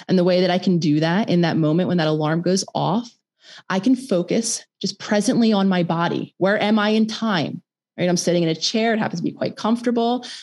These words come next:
I can fo-, focus on the sensations. How am I feeling right now in my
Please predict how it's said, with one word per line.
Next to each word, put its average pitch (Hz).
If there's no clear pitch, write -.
I 180
can 202
fo-, 202
focus 214
on 202
the 190
sensations. -
How 262
am 285
I 277
feeling 226
right 196
now 196
in 226
my 196